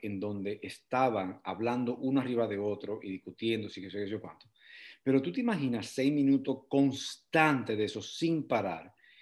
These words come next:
Tú llegas al minuto uno y medio y ya tú estás cansado. Eh, y yo solamente viendo el video me, me venía a pensar, yo, el, es que, eh, es,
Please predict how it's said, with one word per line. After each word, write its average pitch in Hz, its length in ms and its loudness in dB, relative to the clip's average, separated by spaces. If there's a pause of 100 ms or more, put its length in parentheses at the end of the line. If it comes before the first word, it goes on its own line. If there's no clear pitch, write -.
(200)
Tú 202 140 -4
llegas 220 240 2
al 175 60 2
minuto 143 800 2 (440)
uno 147 500 6
y 135 100 6
medio 120 720 4
y 131 120 0
ya 131 140 4
tú 135 60 -6
estás 139 160 -4
cansado. - 460 -4 (1000)
Eh, 120 540 2 (680)
y 156 480 0 (380)
yo 135 260 0
solamente 180 480 0
viendo 147 280 4
el 139 60 2
video 123 340 2
me, 113 140 -2 (140)
me 120 80 -2
venía 135 160 4
a 135 60 0
pensar, 104 340 -4
yo, 110 220 -2
el, 135 280 -4
es 131 180 -6
que, 160 420 -2 (960)
eh, 139 400 -2
es, - 500 -4